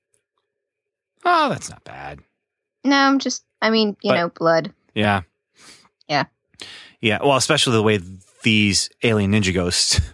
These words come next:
Speaker 1: <laughs> are killing them.
Speaker 2: Yeah.
Speaker 1: I mean, it's up close and personal, and it's bad. Um, so basically, the team ends up getting split up throughout the lighthouse.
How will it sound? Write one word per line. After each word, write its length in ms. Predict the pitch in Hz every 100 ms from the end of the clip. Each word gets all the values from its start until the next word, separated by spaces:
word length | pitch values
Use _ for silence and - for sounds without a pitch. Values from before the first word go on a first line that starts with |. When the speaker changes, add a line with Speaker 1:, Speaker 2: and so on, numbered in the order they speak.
| _ -
Speaker 1:
<laughs> 320 | _ _ -
are 100 | 117
killing 380 | - 113 - 62
them. 200 | - 127 _ _ - - - -
Speaker 2:
Yeah. 360 | 113 78 - 55
Speaker 1:
I 140 | 101
mean, 140 | 101 113
it's 120 | 147
up 120 | 147
close 220 | - 117 -
and 100 | 92
personal, 460 | 87 - 87 92 98 _ _ _ _ _
and 500 | - 95 90 87 85
it's 240 | 90 131 -
bad. 440 | 95 90 90 85 - - - - _ -
Um, 400 | 117 104 98 87 - _ _ _ _ _
so 320 | - 170 165 - -
basically, 380 | 175 196 180 151
the 160 | 139 139
team 400 | - 151 151 139
ends 140 | 120
up 100 | 117
getting 200 | 117 107
split 300 | 101 - 104
up 180 | 98 95 _ _
throughout 360 | - 113 101 95
the 80 | 95
lighthouse. 680 | 95 87 95 92 92 -